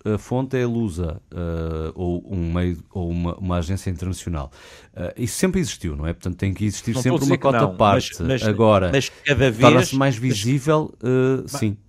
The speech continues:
Speaker 1: nos últimos
Speaker 2: e,
Speaker 1: anos.
Speaker 2: e, e evidentemente muito mais
Speaker 1: Com o
Speaker 2: fácil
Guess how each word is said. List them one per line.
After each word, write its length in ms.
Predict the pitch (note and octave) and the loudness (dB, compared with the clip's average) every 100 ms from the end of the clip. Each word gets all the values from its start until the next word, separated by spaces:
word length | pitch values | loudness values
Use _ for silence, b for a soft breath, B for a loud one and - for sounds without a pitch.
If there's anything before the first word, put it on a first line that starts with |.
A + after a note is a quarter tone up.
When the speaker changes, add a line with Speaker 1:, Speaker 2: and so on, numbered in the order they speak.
| - | -12
Speaker 1:
nos 120 | D#2+ | -8
últimos 240 | E2 F#2+ C#4 | -4 -2 -2
Speaker 2:
e, 200 | A3+ - | -4 -6
Speaker 1:
anos. 260 | G2 E2+ - | -6 -6 -10
Speaker 2:
e, 240 | A#2+ A#2 A#2+ | -8 -6 -6
e 20 | |
evidentemente 1000 | G#2 A2+ G#2+ G#2+ G2+ - A#2+ B2+ C#3+ - | -4 -2 -2 -2 -6 -8 -4 -4 -4 -8
muito 260 | F3+ F3+ F#3 | -10 -8 -8
mais 300 | F#3+ F#3+ - | -6 -8 -8
Speaker 1:
Com 60 | |
o 20 | |
Speaker 2:
fácil 60 | - | -2